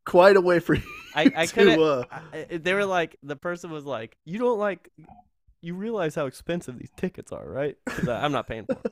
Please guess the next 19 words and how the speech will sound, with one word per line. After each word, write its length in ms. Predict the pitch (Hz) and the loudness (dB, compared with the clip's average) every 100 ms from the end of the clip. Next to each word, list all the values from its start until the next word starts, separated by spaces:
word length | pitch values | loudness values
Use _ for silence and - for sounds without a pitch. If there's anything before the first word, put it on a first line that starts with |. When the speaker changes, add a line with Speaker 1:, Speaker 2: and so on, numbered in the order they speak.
| _ _ | _ _
Speaker 1:
<laughs> 240 | - - 147 | -20 -10 0
Speaker 2:
And 80 | 156 | 4
Speaker 1:
Sure. 160 | 123 | 4
Speaker 2:
I'm 60 | 202 | 2
like, 240 | 165 135 _ _ _ _ - | 0 -2 _ _ _ _ -10
I'm 200 | 143 143 | -8 -4
like, 280 | 127 - _ _ _ _ _ _ _ | -6 -8 _ _ _ _ _ _ _
"Yeah," 440 | 165 208 285 147 - | 2 4 4 0 -2
uh, 100 | 170 | -2
but 160 | 170 220 | 0 0
I 100 | 220 | 0
didn't 260 | 240 226 | -2 -4
know, 380 | 214 214 208 190 | 0 0 0 -2
like, 220 | 151 156 | -4 -2
I 60 | 180 | -2
didn't 120 | 196 | -2
know 80 | 190 | -2
the 80 | 160 | -4
logistics. 600 | 151 143 180 - - | -6 -6 -8 -10 -16